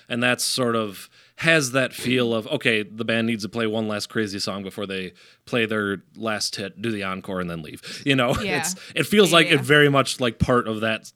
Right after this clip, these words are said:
Speaker 1: typical live structure.
Speaker 2: So are you saying it's more of, like, a, almost like a cookie cutter
Speaker 1: Yeah.
Speaker 2: of that time?
Speaker 1: Right.
Speaker 2: Yeah. Okay.
Speaker 1: Yeah.
Speaker 2: I, yes, I see that. Absolutely. I agree.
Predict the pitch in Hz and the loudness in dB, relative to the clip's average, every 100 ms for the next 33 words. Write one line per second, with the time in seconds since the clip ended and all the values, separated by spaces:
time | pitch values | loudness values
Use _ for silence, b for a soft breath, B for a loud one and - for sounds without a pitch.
0 | - 135 120 107 104 95 104 104 104 101 | -6 -4 -4 -6 -6 -4 -2 0 0 -2
1 | 92 90 _ - - 113 95 - 92 87 | -6 -14 _ -10 -8 -6 -8 -8 -8 -4
2 | 247 247 247 247 311 294 269 226 214 220 | -2 -2 -4 -6 -6 -4 -6 -6 -4 -2
3 | 214 190 190 180 - 226 226 220 214 190 | -2 -4 -6 -6 -8 -8 -8 -8 -10 -10
4 | 180 - 196 202 185 202 185 180 175 170 | -14 -14 -14 -14 -12 -10 -8 -8 -8 -8
5 | 170 165 _ _ _ - - - 202 196 | -10 -14 _ _ _ -20 -16 -4 -2 0
6 | 196 185 185 - 202 175 175 190 214 - | 0 2 0 -2 -6 -6 -4 -6 -6 -2
7 | 123 127 104 87 - 160 156 151 175 185 | 2 4 2 -2 -6 -10 -10 -14 -16 -20
8 | - 123 117 - - 269 349 320 _ _ | -12 -6 -2 2 4 6 6 2 _ _
9 | _ 208 165 - - 190 180 - - - | _ -12 -10 -10 -10 -10 -10 -8 -8 -2
10 | 190 180 175 165 175 165 160 - 185 160 | -2 -2 -10 -12 -14 -14 -12 -8 -8 -8
11 | 151 | -14